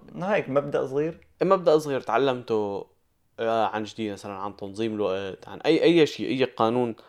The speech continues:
Speaker 2: حطيته بحياتك قبل ما كنت، ما كنت حاطه، إنه ما كنت دريان فيه.
Speaker 1: هلا، هلا في شغلة مو ما كنت دريان فيها، إنه كنت دريان فيها بس ما كنت كتير، ما كنت كتير أهتم فيها. هي كمان قريبة على مبدأ النجوم اللي كنت أنت عم تقوله.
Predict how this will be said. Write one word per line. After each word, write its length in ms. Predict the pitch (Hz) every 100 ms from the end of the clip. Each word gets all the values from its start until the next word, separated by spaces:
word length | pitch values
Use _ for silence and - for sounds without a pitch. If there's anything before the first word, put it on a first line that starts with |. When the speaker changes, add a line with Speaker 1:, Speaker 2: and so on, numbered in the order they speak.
| _ _ _
Speaker 2:
حطيته 380 | - 120 135 139
بحياتك 600 | - 120 131 131 147 - -
قبل 260 | 135 123
ما 160 | 117 117
كنت، 280 | 117 104 90 _ _ _ -
ما 120 | 117
كنت 200 | 117 123
حاطه، 420 | - 107 104 -
إنه 140 | 92 95
ما 120 | 104
كنت 160 | 101 98
دريان 380 | 98 98 95 95
فيه. 120 | - _ -
Speaker 1:
هلا، 280 | 113 - 113
هلا 180 | 123 120
في 120 | 139
شغلة 280 | - 156 156
مو 140 | 165
ما 100 | 160
كنت 220 | 135 123
دريان 240 | 107 110 113
فيها، 320 | - 110 101
إنه 120 | 101
كنت 160 | 110 107
دريان 180 | 110
فيها 200 | 123 120
بس 140 | 107 113
ما 60 |
كنت 200 | 113 107
كتير، 280 | - 104 98
ما 120 | 107
كنت 160 | 110 -
كتير 220 | - 104
أهتم 240 | 98 110 104
فيها. 280 | - 95 - - - -
هي 360 | 131 127 135 123
كمان 420 | - - 135 151
قريبة 280 | 123 127 123
على 200 | 107 107
مبدأ 240 | 113 120
النجوم 320 | 98 101 107 113
اللي 120 | 110
كنت 200 | 110 107
أنت 140 | 104
عم 120 | 104
تقوله. 320 | 104 113 107